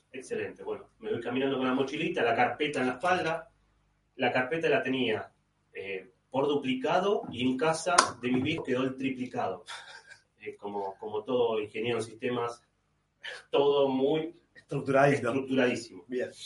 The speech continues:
Speaker 1: Tenía fotocopia hasta, no sé, de
Speaker 2: Ah,
Speaker 1: todo.
Speaker 2: tuya, hasta así de la cara.
Speaker 1: Sí, sí, sí. Eh, bueno,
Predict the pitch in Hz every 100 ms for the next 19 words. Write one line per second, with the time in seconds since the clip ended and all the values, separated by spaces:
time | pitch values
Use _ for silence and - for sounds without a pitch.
0 | - _ _ _ _ - _ _ _ _
1 | 113 127 120 113 110 135 135 - 110 104
2 | 104 104 - 104 - _ _ _ _ _
3 | _ - - - - 160 151 - - -
4 | 131 143 113 - 113 - - - 113 110
5 | - 107 107 - - - - _ _ _
6 | _ _ _ _ 117 113 113 113 120 -
7 | - -